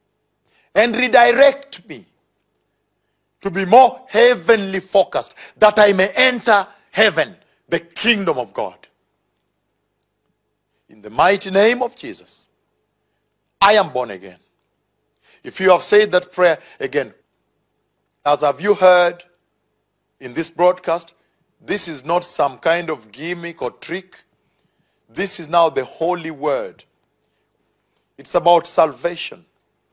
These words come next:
the salvation of the cross. And it's not about money. This is about preparing you that after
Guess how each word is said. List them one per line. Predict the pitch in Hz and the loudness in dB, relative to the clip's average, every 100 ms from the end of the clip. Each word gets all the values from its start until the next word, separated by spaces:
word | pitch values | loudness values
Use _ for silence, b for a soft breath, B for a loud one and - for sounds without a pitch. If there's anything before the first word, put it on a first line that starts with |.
| _ _ _ _ | _ _ _ _
the | - | -12
salvation | 135 180 156 117 190 180 180 | -2 0 0 0 0 0 -4
of | 143 | -6
the | 135 | -10
cross. | - 160 151 - - _ _ _ _ _ _ _ _ _ _ - | -10 -14 -14 -18 -20 _ _ _ _ _ _ _ _ _ _ -18
And | 131 123 | -14 -12
it's | - | -8
not | 165 | -4
about | 170 156 151 | 0 0 0
money. | 160 175 117 _ _ _ _ _ _ _ _ _ _ _ _ _ _ | -4 -12 -12 _ _ _ _ _ _ _ _ _ _ _ _ _ _
This | 113 220 | -10 -8
is | 190 | -2
about | 180 165 170 170 - | 0 2 2 -2 -12
preparing | 170 165 _ - 240 220 160 151 | -12 -12 _ 2 4 4 2 -8
you | 165 139 110 _ _ _ _ _ _ _ _ - | -10 -10 -10 _ _ _ _ _ _ _ _ 0
that | 151 - _ _ _ - | 0 0 _ _ _ 0
after | 180 220 220 208 180 175 | 2 2 0 -2 -2 -4